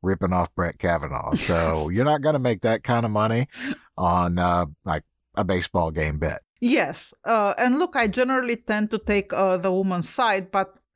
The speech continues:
Speaker 2: Alison Guerreiro is not a saint either. Like I said, she herself admitted to Insider that the combination of her alcohol abuse and her health problems led to some extreme behavior, including her sending hostile emails to McGonigal's family,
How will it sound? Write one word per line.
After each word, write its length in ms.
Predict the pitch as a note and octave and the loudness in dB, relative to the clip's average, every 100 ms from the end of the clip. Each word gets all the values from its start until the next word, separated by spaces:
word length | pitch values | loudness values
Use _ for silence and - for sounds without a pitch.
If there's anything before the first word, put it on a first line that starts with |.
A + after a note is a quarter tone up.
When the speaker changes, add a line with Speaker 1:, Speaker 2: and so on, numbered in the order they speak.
| _ - _ | _ -20 _
Speaker 2:
Alison 460 | A#3 C#4 C#4+ C#4 A#3 | 0 0 -2 -2 0
Guerreiro 840 | A3+ G#3+ A#3 C#4 A#3 G#3+ G#3+ G#3 - | 0 0 2 0 2 2 2 0 -2
is 180 | A#3+ A3+ | -2 2
not 220 | B3+ B3+ | 0 0
a 40 | A#3 | -4
saint 360 | - G#3+ G3+ | -2 -2 0
either. 320 | F#3+ G3 A#3 | -2 0 0
Like 180 | A3 F3+ | 0 0
I 80 | E3+ | -2
said, 260 | F3+ A#3+ A3+ | -2 -2 -2
she 140 | D4+ | -2
herself 600 | D#4+ D#4 - C#4 A#3+ G3 | 0 -2 -2 0 0 0
admitted 560 | G#3 G3 G#3 G3+ G3+ - | -2 0 0 0 -4 0
to 80 | G#3 | 0
Insider 580 | A#3 - G3 F#3+ G3+ | 0 0 0 0 -4
that 300 | G3 F#3+ F#3 | 0 0 0
the 80 | G3 | -4
combination 640 | - G3 F#3+ F#3+ G#3 G#3 F#3+ | -2 0 0 0 0 0 -2
of 120 | E3+ | 0
her 100 | F#3 | 2
alcohol 480 | G3 A3+ A3+ A3+ A3 | 2 0 -2 0 2
abuse 420 | A3 A3+ A3 G#3+ | 0 0 0 2
and 160 | F#3+ E3+ | -2 -2
her 160 | E3 | -2
health 320 | D#3+ A3 A3 | 0 0 -2
problems 540 | - A3 G#3 G#3 G3+ - | 0 0 0 -2 -4 -4
led 280 | G#3 G#3 G#3 | -2 -2 -2
to 80 | |
some 240 | G#3 G3+ F#3 | -2 -2 -2
extreme 380 | F3 - G#3+ G3 | -6 -4 -2 0
behavior, 600 | F3+ D#3+ G#3 A3 C4 C#4 | -2 0 0 2 0 0
including 600 | G3+ G#3+ - C4+ C4 A#3+ | 0 -2 0 0 2 0
her 240 | G#3 A#3 G#3+ | 0 0 -2
sending 500 | - B3 A#3 A3+ A3 | -2 0 0 0 -2
hostile 500 | - A3 - A3 G#3 | -2 -2 0 -2 0
emails 440 | B3 A3+ G#3 G#3 - | -2 0 0 -2 -4
to 80 | G3+ | -2
McGonigal's 640 | G3+ F3+ G#3 G3+ G#3 G3 | -2 0 0 0 -4 -4
family, 640 | - C4 B3 F#3+ D#3+ F#3+ | 2 2 2 2 2 0